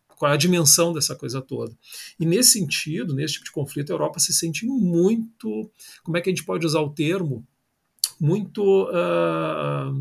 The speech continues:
refém deste conflito. E os Estados Unidos estão um pouco mais distante, né? E tem toda uma capacidade também de defesa,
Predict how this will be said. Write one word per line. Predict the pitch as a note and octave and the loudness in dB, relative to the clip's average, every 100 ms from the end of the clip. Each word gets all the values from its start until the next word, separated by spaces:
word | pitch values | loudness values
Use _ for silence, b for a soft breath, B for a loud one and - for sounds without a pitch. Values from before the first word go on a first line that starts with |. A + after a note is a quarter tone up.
| C3+ - | -6 -4
refém | - C3 - F3+ G3+ F#3 - | -2 0 2 2 2 0 -8
deste | - A2+ - - | -14 -8 -8 -8
conflito. | A2 A2+ B2 A2 - - _ _ _ _ _ | -14 -16 -16 -16 -20 -20 _ _ _ _ _
E | |
os | A#2+ | -4
Estados | - A#2+ | -2 -2
Unidos | B2+ | -2
estão | C#3 | -2
um | |
pouco | C#3 C#3+ | -6 -4
mais | D3 | -4
distante, | D3+ - G3 F#3+ C#3 B2 | 0 0 2 0 -2 -8
né? | |
E | A2 | -12
tem | B2 A#2 | -12 -10
toda | C3 | -10
uma | B2+ C3+ | -10 -10
capacidade | C#3+ C#3 - C3+ | -8 -4 -2 -4
também | B2+ C3+ | -6 -4
de | C3+ | -4
defesa, | C3+ D3+ - C#3+ D3 F3+ B2 | -2 -2 -2 -2 0 0 -2